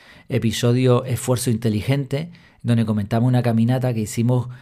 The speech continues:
eh, en, en la zona sur de la isla, eh, una caminata tremenda para llegar a una playa escondida y,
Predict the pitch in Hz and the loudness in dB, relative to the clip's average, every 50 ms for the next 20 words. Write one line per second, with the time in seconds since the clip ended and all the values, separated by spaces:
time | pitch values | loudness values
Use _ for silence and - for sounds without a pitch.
0 | - - - - - _ _ - 120 110 110 107 104 101 98 98 98 95 98 - | -20 -20 -20 -20 -20 _ _ -2 0 2 2 2 2 0 -2 -2 -2 -4 -4 -4
1 | 104 98 98 104 - - _ - 117 107 101 95 - - 131 123 123 127 120 120 | -4 -6 -6 -8 -10 -12 _ -8 -6 -6 -6 -6 -4 0 2 4 4 4 4 4
2 | 117 117 110 107 - - - - 156 165 156 139 131 131 - - 135 127 120 113 | 4 4 2 0 -2 -4 -4 -2 0 0 2 0 -2 -4 -6 -8 -6 -4 -2 -2
3 | 113 123 139 151 143 151 147 151 156 151 - - - - - - - - _ _ | 0 0 -2 -2 -2 -2 -2 -2 -4 -6 -10 -18 -20 -20 -20 -20 -20 -20 _ _
4 | _ - - 117 113 120 120 113 120 117 117 113 117 113 120 110 104 101 98 98 | _ -4 -2 0 0 0 0 0 0 2 2 2 2 0 0 -2 -2 -2 -4 -6
5 | - - - - - - - 113 113 123 143 151 156 151 156 170 170 160 117 107 | -8 -8 -10 -10 -8 -4 -2 2 4 4 4 4 2 2 0 0 0 0 -2 0
6 | 104 107 107 113 120 120 120 110 110 117 117 120 117 110 113 - 127 127 139 156 | -2 -2 -2 0 0 0 0 0 0 0 0 0 0 -2 -2 -2 -2 -2 0 0
7 | 165 170 180 185 - - - 135 139 147 156 175 175 | 2 2 0 0 -2 -6 -6 -4 -4 -2 -4 -6 -10